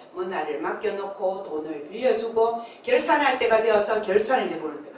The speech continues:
엄청나게 많은 빚을 틈나면 빌려가고 빌려가고 이것도 빌려요, 또 빌려요, 도와주세요, 도와주세요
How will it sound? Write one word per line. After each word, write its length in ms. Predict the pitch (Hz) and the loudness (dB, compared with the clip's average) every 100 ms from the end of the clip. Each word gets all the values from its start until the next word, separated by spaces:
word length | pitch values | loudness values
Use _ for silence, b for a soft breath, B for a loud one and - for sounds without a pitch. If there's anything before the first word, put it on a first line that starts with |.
| B B B B | B B B B
엄청나게 1500 | - 294 440 494 508 523 539 539 554 539 - 466 466 494 427 | 0 6 8 10 12 12 12 10 8 0 0 2 4 6 4
많은 420 | 254 202 240 277 | 4 2 2 -2
빚을 540 | 285 277 254 240 240 254 | -4 -4 -2 -2 -2 -6
틈나면 520 | 370 381 381 370 311 | -8 4 4 4 0
빌려가고 520 | 285 277 247 247 254 | 2 2 4 4 2
빌려가고 480 | 262 247 226 226 254 | -2 -2 2 2 2
이것도 360 | 269 269 254 | -2 -4 -6
빌려요, 400 | 254 247 247 240 | -8 -4 2 2
또 160 | 240 277 | 2 -4
빌려요, 520 | 302 277 262 254 247 | -6 -2 2 2 2
도와주세요, 680 | 254 269 254 - - 247 233 | 2 4 4 2 -8 -4 -2
도와주세요 600 | 254 240 233 226 220 - | 2 2 2 -4 -6 -8